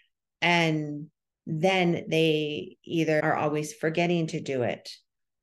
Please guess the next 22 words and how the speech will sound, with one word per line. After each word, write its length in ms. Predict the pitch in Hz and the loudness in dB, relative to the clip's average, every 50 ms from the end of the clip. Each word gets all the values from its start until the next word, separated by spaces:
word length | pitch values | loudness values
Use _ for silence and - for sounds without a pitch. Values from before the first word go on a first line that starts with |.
| _ - | _ 0
or, 680 | 165 151 156 151 147 147 143 143 139 139 135 - - - - _ _ | 2 4 4 4 4 4 4 4 4 2 0 -2 -6 -10 -14 _ _
and, 380 | - 185 180 170 - - 170 165 - - | 0 0 2 0 0 -4 -8 -12 -14 -10
mm, 240 | - 185 180 175 156 - - - - | -4 -2 -2 -2 -2 -4 -8 -8 -6
okay, 240 | - 165 - 156 143 | -6 -4 -2 -4 -2
this 240 | 143 165 180 180 - | -2 -2 -2 -2 -4
is 120 | 262 - | -8 -6
where 120 | - 262 247 | -6 -6 -4
it 40 | 247 | -4
gets 200 | 165 147 - - | -4 -6 -6 -6
tricky, 420 | - 117 117 - 104 107 104 - _ _ - - - - - - _ _ _ - | -6 -6 -6 -6 -10 -12 -12 -14 _ _ -20 -20 -20 -20 -20 -20 _ _ _ 0
because 560 | 202 208 208 208 214 208 196 196 180 180 - - - - | 2 2 4 4 4 4 4 4 2 0 -4 -8 -10 -6
passive 460 | - 233 220 233 240 - - 302 302 | -4 -2 -2 -2 0 -2 -2 0 0
aggressiveness 840 | 262 202 175 165 120 143 - - 185 190 208 208 214 226 226 - - | 0 0 2 2 0 0 0 -2 -2 2 4 4 4 2 0 -4 -8
sometimes 920 | - - 180 160 170 180 185 175 190 202 202 208 220 233 247 254 247 254 - _ _ _ _ _ _ _ _ _ _ | -4 -2 0 0 2 0 -2 -4 -4 -4 -2 -2 -2 -2 -2 -4 -6 -10 -16 _ _ _ _ _ _ _ _ _ _
becomes 580 | - 185 180 180 185 190 180 175 160 - - - | 0 0 0 0 0 0 0 0 0 -2 -6 -8
so 500 | - - 185 170 175 180 190 185 185 - - | -2 2 4 4 4 4 4 2 -2 -2 -2
innate 520 | 175 170 165 160 156 139 135 143 - - | 0 2 2 2 0 0 -2 -4 -6 -6
in 160 | - - 196 | -6 -4 -2
us 460 | 202 208 214 240 240 240 - - - _ _ _ _ _ _ _ _ _ _ _ _ _ _ _ _ _ _ _ _ _ _ _ _ | -2 0 0 0 -2 -4 -8 -12 -14 _ _ _ _ _ _ _ _ _ _ _ _ _ _ _ _ _ _ _ _ _ _ _ _
that 180 | - 202 180 185 | 2 4 4 6
we 140 | 208 202 | 4 4
don't 340 | 202 196 190 190 196 196 - | 4 4 4 2 2 0 -4